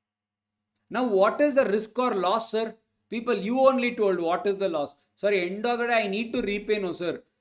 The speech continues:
The law tells you two things. One is your artificial hedging.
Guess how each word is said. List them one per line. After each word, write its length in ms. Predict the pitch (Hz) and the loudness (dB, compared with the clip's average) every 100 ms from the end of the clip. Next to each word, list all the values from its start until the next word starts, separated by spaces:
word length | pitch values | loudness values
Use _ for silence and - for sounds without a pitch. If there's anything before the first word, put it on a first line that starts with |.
| - | -10
The 120 | 151 | -6
law 260 | 160 175 226 | -2 0 0
tells 360 | 226 220 202 | 0 -2 -2
you 180 | 214 214 | -4 -4
two 160 | 196 196 | -2 -2
things. 220 | 170 123 - | -4 -8 -10
One 300 | 131 170 220 | -8 -6 -4
is 140 | 240 | -2
your 240 | 233 233 226 | -2 -2 -6
artificial 800 | 151 185 196 240 233 233 - 220 | -2 -2 -2 -10 -8 -8 -6 -6
hedging. 560 | 180 165 160 185 185 | -6 -10 -6 -6 -6